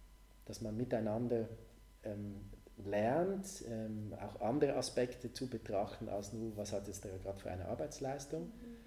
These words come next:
Speaker 1: sondern dass wie wir's, wir haben das heute auch gemacht, einen kurzen Check-in, ja, wie geht's dir heute und so, dass man mal weiß, ah,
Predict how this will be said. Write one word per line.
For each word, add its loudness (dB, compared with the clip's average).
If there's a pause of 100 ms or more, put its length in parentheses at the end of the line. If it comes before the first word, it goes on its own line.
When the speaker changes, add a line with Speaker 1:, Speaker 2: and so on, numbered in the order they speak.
(240)
Speaker 1:
sondern -6
dass -2
wie 2
wir's, 2
wir -4
haben -6
das -4
heute 2
auch 0
gemacht, 2
einen -8
kurzen -4
Check-in, 0
ja, 2
wie -2
geht's -2
dir -2
heute 2
und -6
so, -2
dass -6
man -4
mal -4
weiß, 2
ah, 2